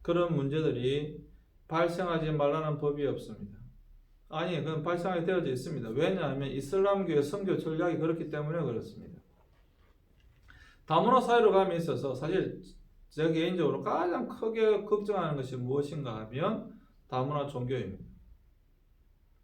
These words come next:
이들의 종교, 특별히 지금 우리나라에는 가장 빠르게 성장하고 있는 것이 이슬람교이기 때문에 한국에서 지금 가장 빠르게 성장하는 종교는 이슬람교입니다.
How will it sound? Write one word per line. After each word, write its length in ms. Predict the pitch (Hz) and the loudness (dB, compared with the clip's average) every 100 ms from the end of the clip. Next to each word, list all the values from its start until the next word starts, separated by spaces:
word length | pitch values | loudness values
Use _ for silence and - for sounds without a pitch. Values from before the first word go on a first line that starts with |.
| _ _ _ _ _ _ - | _ _ _ _ _ _ -6
이들의 380 | 233 220 165 | 4 6 6
종교, 560 | - 131 131 123 113 - - _ _ | 2 -2 -2 -2 -4 -12 -20 _ _
특별히 400 | - - 214 180 | -20 0 4 6
지금 300 | - 147 135 | 4 -2 -2
우리나라에는 560 | 120 143 151 139 117 113 | -2 0 0 -2 -4 -4
가장 260 | 170 170 160 | -2 -2 0
빠르게 240 | 170 180 | 0 0
성장하고 440 | 156 175 160 143 | -2 -2 0 0
있는 160 | 131 127 | 0 -4
것이 180 | 120 - | -4 -6
이슬람교이기 580 | 131 185 175 147 117 110 | -4 -2 0 -2 -4 -6
때문에 240 | 107 107 - - _ - - - | -10 -12 -14 -20 _ -20 -20 -12
한국에서 440 | - 214 190 156 143 | -2 2 4 4 2
지금 140 | 139 | 0
가장 300 | 190 220 190 | 2 2 4
빠르게 240 | 190 196 | 2 4
성장하는 420 | 185 185 175 160 151 | 2 0 -2 -2 -2
종교는 300 | 147 143 139 | -2 -4 -4
이슬람교입니다. 880 | 131 165 156 131 117 110 104 104 | -2 0 0 -2 -4 -6 -10 -14